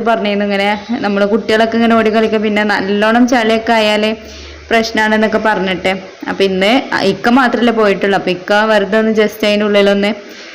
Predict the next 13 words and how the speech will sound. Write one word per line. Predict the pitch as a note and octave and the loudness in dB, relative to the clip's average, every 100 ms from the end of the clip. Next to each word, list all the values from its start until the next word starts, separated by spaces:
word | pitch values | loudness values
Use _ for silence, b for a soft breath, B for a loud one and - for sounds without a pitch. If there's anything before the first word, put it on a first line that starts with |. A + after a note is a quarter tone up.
| B - | B -2
വെറുതെ | A3 G3 G3+ | 0 0 0
കയറി | G#3+ G3+ G#3 | 2 4 2
നോക്കിയതാണ്. | G3+ G3+ G3+ G3 G3 G3+ - - - - G3 | 2 2 2 0 -2 -4 -12 -20 -20 -10 -8
അപ്പൊ | F3 F3+ G3 | -2 -2 0
നമുക്ക് | F#3+ F#3+ G3 | -2 -2 0
കാണാന്ന് | G#3 G3 G3+ A3 A3 | 2 2 2 2 2
വിചാരിച്ചിട്ട് | G3+ F#3+ - F#3 G#3 | 2 0 -2 -2 0
അങ്ങനെ | G3+ A#3+ | 2 4
വീഡിയോ | G#3 G#3 | 4 2
എടുത്തു. | F#3+ - A3 D#4+ - - - - - - - - - - - _ _ _ _ _ _ _ _ _ _ _ _ _ - - - - - - - - - - - - - A3 | 0 0 0 -2 -8 -18 -20 -20 -20 -20 -20 -20 -20 -20 -20 _ _ _ _ _ _ _ _ _ _ _ _ _ -18 -14 -12 -12 -12 -14 -14 -14 -14 -14 -16 -12 -6 -2
അപ്പൊ | A#3 A#3 | 0 2
ഇതിന്, | A3 A3+ C#4+ F4+ | 2 4 4 2
ഏ, | - | 0